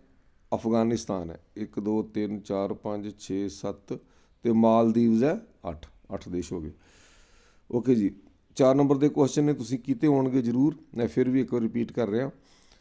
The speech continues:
ਕਿਉਂਕਿ ਕੁਐਸਚਨ ਪੇਪਰ ਅਗਲੇ ਸਾਲਾਂ 'ਚ ਵੀ ਕੰਮ ਆਉਂਦਾ। ਆਨਸਰ ਨਹੀਂ ਇਹਨਾਂ ਦੀ ਦੇਵਾਂਗੇ। ਉਦਾਰਵਾਦ ਦੇ ਕੋਈ ਚਾਰ ਮੂਲ ਸਿਧਾਂਤ ਲਿਖੋ।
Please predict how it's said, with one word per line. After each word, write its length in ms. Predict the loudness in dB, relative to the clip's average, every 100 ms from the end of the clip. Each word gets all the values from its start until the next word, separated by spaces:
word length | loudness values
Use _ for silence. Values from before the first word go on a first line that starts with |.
| _ _ _ -14 -12 -12 -10 -2
ਕਿਉਂਕਿ 280 | 0 2
ਕੁਐਸਚਨ 360 | 2 0 0 0
ਪੇਪਰ 320 | -2 -2 -4 -2
ਅਗਲੇ 200 | 2 2
ਸਾਲਾਂ 300 | 2 2 2
'ਚ 80 | 0
ਵੀ 120 | -2
ਕੰਮ 240 | -4 -2 -2
ਆਉਂਦਾ। 280 | -2 -6 -6 _ _ _ _ _ _ _ _ _ _ _ _ _ _ _ _ _ _ _ _ _ _ _ _ _ _ _ _ -6
ਆਨਸਰ 300 | -2 -2 0
ਨਹੀਂ 140 | 0
ਇਹਨਾਂ 140 | 0 0
ਦੀ 80 | 0
ਦੇਵਾਂਗੇ। 300 | -2 -2 0
ਉਦਾਰਵਾਦ 500 | 4 4 4 2 2
ਦੇ 80 |
ਕੋਈ 160 | 0 0
ਚਾਰ 280 | 0 0 2
ਮੂਲ 200 | 0 -2
ਸਿਧਾਂਤ 320 | -2 -2 -2
ਲਿਖੋ। 320 | -4 -6 -8